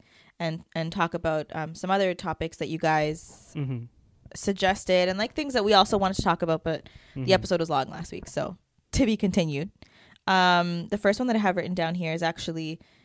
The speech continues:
Speaker 1: uh, something that was suggested to us. So colorism within P O C community.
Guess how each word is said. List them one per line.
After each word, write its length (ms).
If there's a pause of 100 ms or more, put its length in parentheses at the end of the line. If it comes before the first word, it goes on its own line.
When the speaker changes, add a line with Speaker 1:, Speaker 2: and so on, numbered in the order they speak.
(300)
Speaker 1:
uh, 460
something 260
that 100
was 100
suggested 420
to 100
us. 120
So 140
colorism 640
within 540 (360)
P 200
O 40
C 160
community. 520